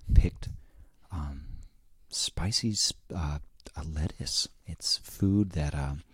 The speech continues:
tastes different than any other food that I've had in, in months, and, um, it's like, uh,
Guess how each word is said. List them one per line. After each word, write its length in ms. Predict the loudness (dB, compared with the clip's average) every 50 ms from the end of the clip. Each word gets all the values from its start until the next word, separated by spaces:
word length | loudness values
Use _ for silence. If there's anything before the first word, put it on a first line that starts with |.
| -18 -8
tastes 240 | -4 -2 0 0 0
different 320 | -2 -2 -2 0 0 0
than 140 | 0 0 0
any 220 | 2 2 2 2
other 140 | 2 0 -2
food 240 | -4 -4 -6 -4 -4
that 100 | -4 -4
I've 160 | -6 -6 -6
had 200 | -8 -8 -6 -6
in, 220 | -6 -6 -6 -8 -10 -14 -20 -20 -20 -20 -20 -20 -20 -20 -12 -8
in 180 | -8 -6 -4 -4
months, 400 | -2 -2 -2 -2 -2 -4 -6 -6 -10 -18 -20 -20 -20 -20 -20 -20 -20 -20 -16 -10
and, 320 | -6 -6 -4 -4 -4 -4 -4
um, 320 | -4 -4 -4 -4 -6 -8 -10 -14 -16 -16 -16 -14
it's 260 | -12 -8 -8 -6 -6
like, 320 | -6 -8 -8 -8 -10 -10 -10
uh, 220 | -10 -8 -10 -10